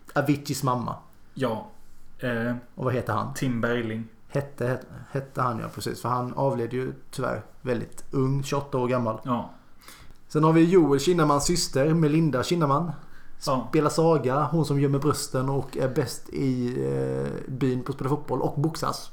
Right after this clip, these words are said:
Speaker 2: Kul också att på grund av den här karaktären, alltså visst, hon är liksom en tomboy, en pojkflicka för att hon gillar att hänga med killarna och spela deras fotboll och boxas och sånt. Hon är en hård tjej liksom.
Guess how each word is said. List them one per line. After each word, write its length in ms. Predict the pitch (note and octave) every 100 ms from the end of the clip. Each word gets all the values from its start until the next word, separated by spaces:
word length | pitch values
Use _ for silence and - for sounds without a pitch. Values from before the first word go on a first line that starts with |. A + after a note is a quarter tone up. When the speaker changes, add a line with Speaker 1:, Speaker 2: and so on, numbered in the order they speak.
| -
Speaker 2:
Kul 340 | - D3 A#2+ C3+
också 240 | C#3+ -
att 180 | A#2 - - -
på 100 | C3+
grund 300 | C3+ B2 A#2
av 80 | A2+
den 100 | A2
här 280 | B2+ G#2 -
karaktären, 600 | C3 B2+ C#3 A2+ G2+ G#2 - - - -
alltså 220 | C3+ C#3+
visst, 300 | C#3 D3 - -
hon 160 | D#3
är 160 | C#3+ A2+
liksom 240 | A2 -
en 120 | B2+ A#2+
tomboy, 480 | C3+ A2 G#2 A2+
en 80 | A2+
pojkflicka 720 | G#2+ B2 A#2 - A2 - A2+ A2
för 140 | -
att 80 | G#2+
hon 100 | A#2+
gillar 560 | A#2 A#2 A2 A2 A2 A2
att 60 | - - - - -
hänga 360 | - C3+ B2+ A2+
med 120 | A2+
killarna 360 | B2+ A#2+ A2 G#2
och 60 |
spela 280 | - B2 A2+
deras 380 | G#2+ A#2+ A2+ G#2
fotboll 560 | - A#2 A2+ - A2 A2
och 100 | A2
boxas 600 | B2 B2+ - A2+ G#2+ A#2+
och 80 |
sånt. 360 | - A#2 A2 - - - - - -
Hon 100 | D#3
är 40 | D3+
en 60 | B2+ C#3
hård 160 | A#2+
tjej 280 | - B2+ A2+
liksom. 440 | G#2 - A#2 A2+